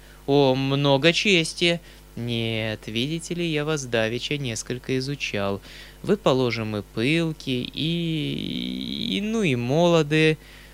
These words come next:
Но вот в чём я совершенно уверен. Если уж вы дали мне слово, что никому не расскажете, то уж, наверное, его сдержите.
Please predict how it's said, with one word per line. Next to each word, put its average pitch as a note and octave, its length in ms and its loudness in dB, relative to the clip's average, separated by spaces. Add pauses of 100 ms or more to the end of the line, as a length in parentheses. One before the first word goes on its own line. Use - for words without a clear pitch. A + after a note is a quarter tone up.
(140)
Но D#3 420 -4
вот G3 240 -2
в - 80 -16
чём E3+ 240 -4
я E3 160 0
совершенно A#2 760 -2
уверен. G2+ 460 -2 (580)
Если B2 460 -2
уж A2 260 -4
вы A2 120 -2
дали F3+ 320 0
мне A2 240 -4
слово, G2+ 600 -4 (420)
что - 240 -6
никому A2+ 400 -4
не G#2 120 -4
расскажете, G2+ 840 -4 (460)
то F3 100 0
уж, F#3 160 -4
наверное, F3+ 440 -2
его A#2 180 -2
сдержите. G2+ 800 -8